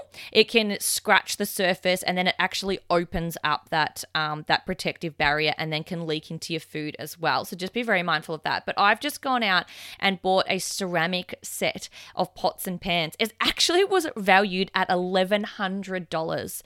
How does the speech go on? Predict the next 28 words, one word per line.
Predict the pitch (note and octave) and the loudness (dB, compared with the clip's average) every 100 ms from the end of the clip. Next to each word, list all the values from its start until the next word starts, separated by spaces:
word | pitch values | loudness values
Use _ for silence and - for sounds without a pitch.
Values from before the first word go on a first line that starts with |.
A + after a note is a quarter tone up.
| - - - - | -16 -16 0 6
And | G3 F#3+ | 6 6
because | F#3+ G3+ G#3 | 2 0 0
of | G#3+ F3+ - - _ - | -2 -4 -10 -20 _ -18
the | F3 F3+ | -2 0
world | E3+ E3+ - | 2 0 0
pandemic | F#3 E3 E3 E3 E3+ | -2 0 0 0 -2
and | E3 | -4
everything | E3 F3 | -4 -4
at | D#3+ | -6
the | E3+ | -4
moment, | E3 D#3+ | -2 -2
there's | - E3+ | -2 -4
a | |
lot | E3 F#3 | 0 0
of | F3+ | 0
really | E3+ D#3+ | -2 -2
big | D#3 D#3+ | -4 -6
sales | - D#3 D#3+ E3 | -2 0 0 -4
on | D#3+ | -6
it. | |
I | E3+ | -6
got | E3 F#3 | -2 -2
it | A3+ | -2
for | B3 | -12
three | - F#3+ | -4 -4
hundred | E3 E3 E3+ E3+ | -2 -6 -4 -6
and | E3 | -6
something. | D#3+ E3+ - E3 | -6 -10 -6 -10